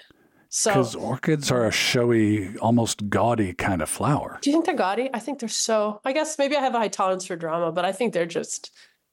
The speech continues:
Speaker 1: arresting.
Speaker 2: Yeah. Let, let's call them dramatic flowers.
Speaker 1: Yeah,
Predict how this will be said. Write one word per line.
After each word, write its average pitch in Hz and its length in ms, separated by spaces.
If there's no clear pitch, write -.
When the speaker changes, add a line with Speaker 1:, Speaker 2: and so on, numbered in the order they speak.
Speaker 1:
arresting. 143 480
Speaker 2:
Yeah. - 140
Let, 156 160
let's 143 220
call 143 240
them 123 180
dramatic 98 500
flowers. - 600
Speaker 1:
Yeah, 208 360